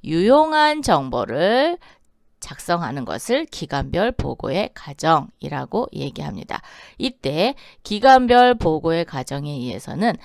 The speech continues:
발생주의 회계를 채택하고 있고요. 수익과 비용 대응의 원칙에 의해서 작성을 해야지 됩니다.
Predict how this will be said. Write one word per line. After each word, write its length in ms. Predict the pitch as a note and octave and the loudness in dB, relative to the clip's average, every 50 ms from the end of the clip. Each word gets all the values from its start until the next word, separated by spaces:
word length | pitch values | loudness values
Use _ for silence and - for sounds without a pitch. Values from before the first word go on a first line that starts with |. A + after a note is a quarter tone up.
| - - - - - | -18 -20 -20 -16 -12
발생주의 1080 | - - E3 D#3+ F3+ - - C#4+ D4 D4+ D4+ D4+ C#4+ - - B3 A#3+ A#3 A#3+ A#3+ B3 | -8 -4 -2 -2 -4 -4 -4 -2 -2 -2 -2 -4 -6 -4 -4 -2 -2 0 0 -2 -2
회계를 680 | A#3+ A#3+ A3 G#3+ G#3+ G#3+ - - D3 D3+ G3 B3+ D4 D4+ | -2 -4 -4 -6 -8 -8 -8 -8 -6 -4 -4 -4 -4 -6
채택하고 720 | - - C4 B3 - - G3+ F3 - - C#3+ - - - | -8 -8 -8 -8 -6 -8 -10 -8 -8 -10 -12 -12 -10 -8
있고요. 680 | - D3+ D3+ - - B2 B2 - - - - A3+ F4 - - - - - | -8 -8 -8 -8 -8 -8 -8 -6 -2 0 2 2 2 0 -2 -10 -20 -16
수익과 640 | - - - C#4+ C4+ B3+ A#3+ _ - A3 A3 A3 A3 | -12 -8 -6 -4 -4 -4 -6 _ 0 2 2 2 2
비용 440 | - - D#3+ C#3+ E3 G3 A#3+ C4+ B3 | 0 -2 -4 -2 -2 -2 -2 -4 -6
대응의 380 | - F3 C#3 C#3 C#3+ C#3+ C#3+ | -8 -10 -10 -10 -10 -8 -8
원칙에 440 | C#3+ C3 A#2+ C3+ - - - - C3 | -8 -8 -8 -8 -10 -12 -12 -10 -10
의해서 640 | A2+ - - - - - - - A#3 C#4+ D#4+ F4+ F#4 - - _ _ _ _ - - | -10 -10 -10 -12 -12 -10 -4 -2 0 0 0 0 -2 -6 -14 _ _ _ _ -20 -20
작성을 640 | - - - - - - - C#3 D#3+ G3+ B3 E4+ F4 _ - | -20 -20 -20 -18 -14 -10 -8 -6 -4 -2 -2 -4 -6 _ -14
해야지 480 | F3+ D#3+ D3 C#3 - - A3+ B3+ D4+ C#4+ - | -12 -10 -10 -10 -10 -10 -10 -10 -10 -12 -14
됩니다. 880 | - - D3 C#3+ C#3+ D3+ D#3+ - - - - - - F#3+ A3 C#4+ E4+ | -16 -12 -10 -8 -8 -8 -8 -8 -10 -10 -10 -8 -6 -4 -4 -4 -6